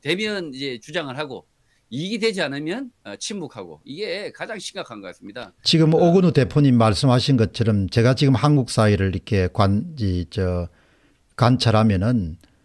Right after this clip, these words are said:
Speaker 2: 뭐 배운 사람이나 못 배운 사람이나 지위가 있는 사람이나 없는 사람, 영향력이 좀 있는 사람이 없는 사람이나 간에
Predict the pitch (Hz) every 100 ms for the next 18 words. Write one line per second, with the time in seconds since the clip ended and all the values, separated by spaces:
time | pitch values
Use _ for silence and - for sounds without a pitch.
0 | _ _ _ _ _ _ - 151 151 175
1 | 233 220 143 131 120 104 98 - 143 165
2 | 151 165 156 - - 175 185 170 107 107
3 | 123 151 151 131 98 87 95 117 120 110
4 | 98 113 120 143 170 160 131 120 101 101
5 | 120 120 147 139 92 87 113 127 117 98
6 | 87 104 117 101